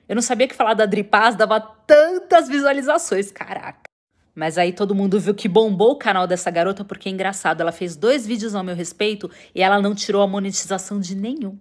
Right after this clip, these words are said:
Tá ganhando dinheiro, né? Me acusa de fazer isso, tá fazendo mesmo. E pasme, ela já ganhou mais de quinze mil seguidores às custas da Titi Adri.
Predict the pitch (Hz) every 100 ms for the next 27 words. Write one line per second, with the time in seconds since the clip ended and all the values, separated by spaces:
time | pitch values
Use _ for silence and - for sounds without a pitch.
0 | - 294 294 262 220 202 208 202 220 220
1 | 214 208 233 226 226 - 208 254 285 -
2 | - _ 381 392 277 262 214 214 202 -
3 | _ - 240 - 202 180 185 180 185 185
4 | 190 196 208 196 208 185 - - 254 247
5 | 208 208 196 190 180 170 175 196 - -
6 | 262 - 190 185 180 165 - 165 170 147
7 | 139 127